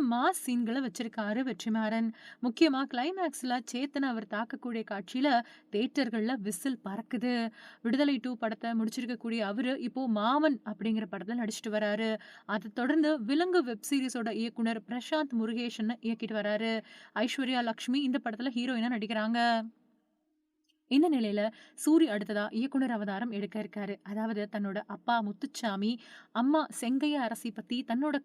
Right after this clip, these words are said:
கதைய சீக்கிரத்திலேயே எடுக்க இருக்கிறதாவும், அந்த கதைய சீக்கிரத்திலேயே இயக்கிறதாவும், அது எல்லாருக்குமே பிடிக்கும்படியா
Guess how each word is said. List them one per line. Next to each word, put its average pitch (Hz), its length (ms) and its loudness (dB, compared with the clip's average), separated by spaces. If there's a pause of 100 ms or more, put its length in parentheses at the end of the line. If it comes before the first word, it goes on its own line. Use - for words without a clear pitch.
கதைய 233 340 -2
சீக்கிரத்திலேயே 247 600 -6
எடுக்க 214 260 -4
இருக்கிறதாவும், 208 560 0 (440)
அந்த 330 340 4
கதைய 277 240 2
சீக்கிரத்திலேயே 254 680 -2
இயக்கிறதாவும், 226 840 -2 (260)
அது 220 240 0
எல்லாருக்குமே 277 520 2
பிடிக்கும்படியா 262 680 0